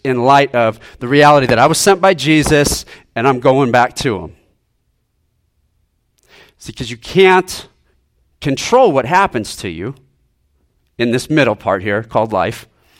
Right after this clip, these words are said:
but you can control how you choose to respond. And the Lord wants us to respond in light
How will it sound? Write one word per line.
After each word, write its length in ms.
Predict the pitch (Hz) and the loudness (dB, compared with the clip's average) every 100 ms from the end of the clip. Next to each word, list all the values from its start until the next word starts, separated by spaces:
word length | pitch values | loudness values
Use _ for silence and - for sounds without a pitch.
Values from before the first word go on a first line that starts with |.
| _ - | _ -10
but 200 | - 151 | -6 -4
you 80 | 165 | -6
can 500 | - - 233 254 233 | -12 -10 -2 0 0
control 680 | 220 185 - 170 156 151 - | 0 -2 -2 -2 0 -2 -4
how 140 | 156 151 | -2 -2
you 160 | 151 | -2
choose 300 | - - 131 - | -6 -6 -8 -8
to 100 | 117 | -10
respond. 580 | 110 - 147 50 - _ - - - | -10 -6 -6 -6 -14 _ -20 -14 -6
And 120 | 151 | -2
the 60 | 147 | 2
Lord 260 | 190 214 | 4 4
wants 200 | 190 185 | 4 2
us 140 | 180 - | -2 -4
to 100 | 160 | -6
respond 580 | 151 - - 165 160 160 | -6 -4 0 2 2 -2
in 100 | 143 | -6
light 680 | 135 139 165 180 156 156 - | -2 2 2 2 0 -4 -12